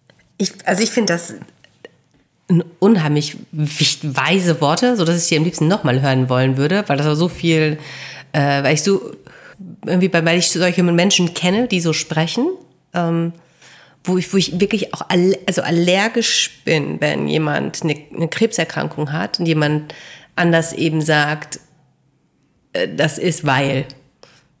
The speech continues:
Und, und, ähm, dann kriegt jemand anders einen Krebs, ne, was weiß ich, jemand bekommt Lungenkrebs, der hat aber noch nie geraucht. Und alle, "Na was? Wieso hat der denn Lungenkrebs? Das passt aber ja gar nicht." So, als ob man immer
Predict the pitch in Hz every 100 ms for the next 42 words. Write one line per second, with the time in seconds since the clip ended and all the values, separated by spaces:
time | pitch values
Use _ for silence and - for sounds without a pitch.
0 | _ _ - 170 170 - 160 156 - -
1 | 160 151 143 151 - - - - 156 156
2 | 175 165 151 160 180 190 190 160 175 -
3 | 156 - 147 - 156 147 151 - 160 151
4 | 170 185 208 202 151 147 139 156 156 135
5 | 139 180 190 170 - - - 127 107 143
6 | 147 220 330 - - - 127 147 131 131
7 | 135 139 156 254 269 220 - 151 143 -
8 | - - 123 - 285 277 - 120 127 120
9 | 123 131 123 117 127 131 - - - -
10 | - 139 170 170 160 165 160 156 156